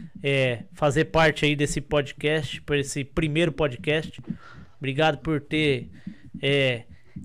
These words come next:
idealizado e criado essa liga aí entre os amigos aqui de Seringueiras, Rondônia, e que hoje tá abrindo pro Brasil inteiro aí. Muito obrigado, Kiel.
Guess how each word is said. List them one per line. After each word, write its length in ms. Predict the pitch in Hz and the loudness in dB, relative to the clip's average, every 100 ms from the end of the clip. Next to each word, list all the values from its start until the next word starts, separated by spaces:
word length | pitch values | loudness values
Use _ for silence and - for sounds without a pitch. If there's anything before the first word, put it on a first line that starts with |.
| - | -12
idealizado 920 | - 214 190 220 202 160 120 156 180 160 | -4 0 4 6 6 2 4 4 4 2
e 80 | 151 | -6
criado 600 | - 160 156 151 160 147 | -4 2 6 6 6 2
essa 240 | 135 143 | 0 0
liga 340 | 131 143 147 135 | 0 0 0 0
aí 220 | 135 135 | 0 -2
entre 160 | 135 135 | -4 -4
os 120 | 123 | -4
amigos 380 | 131 131 135 131 | -2 -2 -2 -2
aqui 200 | 131 147 | 0 -2
de 80 | 131 | -2
Seringueiras, 720 | - 151 147 127 143 135 - | 2 2 2 0 2 2 2
Rondônia, 720 | 135 160 135 135 156 165 160 - - - | 2 2 2 0 0 -2 -6 -12 -6 8
e 100 | 190 | 8
que 180 | 226 170 | 8 4
hoje 200 | 165 170 | 2 0
tá 140 | - 175 | 0 0
abrindo 300 | 143 147 170 | 0 -2 -4
pro 140 | - | -6
Brasil 420 | 151 156 131 139 | 0 2 4 2
inteiro 380 | 160 151 147 147 | -2 -4 -2 0
aí. 140 | 139 131 | 0 0
Muito 260 | 131 143 | -4 -4
obrigado, 500 | 151 143 135 139 135 | -4 -2 0 0 -2
Kiel. 400 | - 131 131 139 | -6 -2 0 0